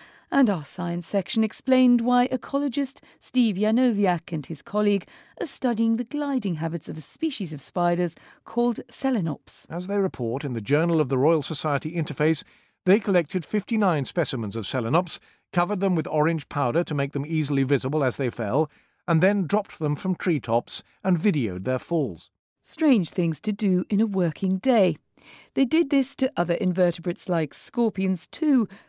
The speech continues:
Speaker 1: but only the Selenops safely manoeuvred through the air.
Speaker 2: First, regardless of its orientation, when shaken out of the box it was being kept in, each spider rapidly righted itself and spread its legs so that its body acted as a parachute.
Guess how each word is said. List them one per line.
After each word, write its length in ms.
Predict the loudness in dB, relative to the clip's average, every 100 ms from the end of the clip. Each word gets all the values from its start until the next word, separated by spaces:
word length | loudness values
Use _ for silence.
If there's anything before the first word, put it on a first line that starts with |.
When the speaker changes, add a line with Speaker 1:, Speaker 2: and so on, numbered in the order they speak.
| _
Speaker 1:
but 160 | -10 -8 -2
only 300 | 2 4 2
the 100 | -2
Selenops 680 | -2 2 4 4 2 -4 -16 _
safely 500 | -10 -4 -4 -2 -2
manoeuvred 600 | 0 2 2 2 0 -6
through 240 | -8 -6 -2
the 140 | 2
air. 340 | 2 2 -2 -8 _ _ _
Speaker 2:
First, 420 | 0 2 0 -4 _ _ _
regardless 580 | 0 4 4 4 0 -2
of 80 | -4
its 140 | -4
orientation, 840 | -2 -2 -2 -2 -2 -2 -6 -6
when 200 | -4 -4
shaken 400 | -4 -4 -4 -2
out 100 | -6
of 80 | -6
the 80 | -6
box 360 | 0 0 0 -8
it 80 |
was 120 | -8 -6
being 180 | -6
kept 280 | -2 -4 -4
in, 160 | -10 -10 _ _ _ 0
each 200 | 0 2
spider 540 | -4 2 2 4 2 0 _
rapidly 460 | 0 0 0 -4 -2
righted 360 | 0 -2 -4
itself 500 | -8 -10 -8 -8 -10 _ _ -2
and 120 | -2
spread 280 | 2 2 2
its 180 | 0
legs 380 | 2 2 2 -4 -10 _
so 180 | 0 2
that 120 | 2
its 140 | 0 -2
body 380 | 0 2 0 -4
acted 320 | -6 -4 -2
as 120 | -2
a 60 | -4
parachute. 580 | -6 -4 -4 -6 -10